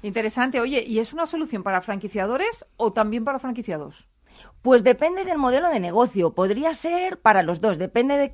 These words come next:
Speaker 2: de quién sea la responsabilidad de qué. Por ejemplo, en casos de expansión,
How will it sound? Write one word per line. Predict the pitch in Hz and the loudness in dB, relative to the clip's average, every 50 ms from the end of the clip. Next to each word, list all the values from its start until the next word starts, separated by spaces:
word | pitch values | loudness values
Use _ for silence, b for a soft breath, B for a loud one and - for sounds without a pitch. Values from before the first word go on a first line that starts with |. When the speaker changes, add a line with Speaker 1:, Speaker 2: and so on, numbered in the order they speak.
| - - | -10 -16
Speaker 2:
de | - - - 202 - - _ _ | -10 -6 -6 -6 -6 -8 _ _
quién | _ - 277 277 302 294 | _ -2 -2 0 0 -2
sea | - - 277 269 269 | 0 2 4 4 6
la | 262 262 | 4 4
responsabilidad | 247 240 220 - 226 233 226 233 214 220 226 196 233 254 262 | 2 0 -2 -2 -4 -2 0 0 0 0 0 2 2 2 4
de | 240 185 | 2 -2
qué. | - - 175 131 | -2 -2 -2 -2
Por | - - 175 180 | -2 -2 -2 0
ejemplo, | 190 269 254 - 156 165 - - | 0 0 0 0 -2 -4 -4 -4
en | - 185 185 185 | -6 -8 -4 0
casos | - 214 220 190 233 214 | 2 2 2 2 -4 -2
de | 202 233 220 220 220 214 - | 0 2 2 2 2 0 -2
expansión, | 220 214 - - - 208 220 220 - 320 311 294 254 156 135 | -4 -6 -4 0 0 0 0 0 -2 0 0 0 0 -2 -6